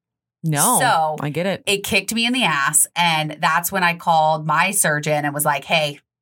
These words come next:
Speaker 2: I need an appointment. I need to get on phetamine because I need help."
Speaker 1: Yeah.
Speaker 2: And finding your rhythm for me, too, is asking for help and knowing when to ask for help.
Speaker 1: Yeah, it's okay to ask. It's
Speaker 2: We're
Speaker 1: okay.
Speaker 2: on this journey for life.
Speaker 1: Yeah.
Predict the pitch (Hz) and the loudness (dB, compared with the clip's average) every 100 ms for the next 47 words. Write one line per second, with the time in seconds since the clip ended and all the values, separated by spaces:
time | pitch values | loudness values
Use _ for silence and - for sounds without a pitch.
0 | _ - 160 165 165 165 160 156 151 147 | _ -4 -2 0 0 -2 -2 -2 0 0
1 | 147 _ _ - 156 160 165 160 160 151 | -2 _ _ -6 -2 0 -2 -2 0 0
2 | 151 147 143 139 139 135 - - _ - | 0 -2 -2 -6 -8 -10 -14 -20 _ -6
3 | 185 175 175 165 160 - - - - _ | -4 0 2 2 2 0 -2 -10 -20 _
4 | _ - 185 202 202 196 175 180 151 - | _ -2 0 2 0 -2 -2 0 0 -2
5 | - - _ _ _ 180 185 170 170 170 | -18 -20 _ _ _ 0 2 2 2 -2
6 | - - 202 226 269 269 180 165 165 170 | -6 0 2 2 -2 -2 -2 -2 -2 -2
7 | 160 151 156 160 170 165 165 156 165 202 | -2 -2 -2 -2 -4 -2 -2 0 0 -2
8 | - 160 - 151 151 - 160 151 147 139 | -2 -2 0 2 2 0 -2 -4 -2 0
9 | - - 170 170 160 165 165 151 160 156 | -2 -4 0 2 2 0 -4 -2 -2 0
10 | 147 123 - 147 131 85 - - 381 320 | 0 0 -2 -6 -4 -4 -6 -4 -2 0
11 | 147 135 - 233 269 254 269 262 220 220 | -2 -6 -6 -4 -4 -4 -4 -2 -2 -2
12 | 175 - 170 _ _ _ 165 - 226 220 | -6 -10 -12 _ _ _ -14 -2 0 2
13 | 233 269 294 220 226 233 226 202 180 170 | 2 0 -4 -2 0 0 -2 -2 2 2
14 | 131 - - - 247 294 190 | 0 -6 -12 -6 -2 -2 -4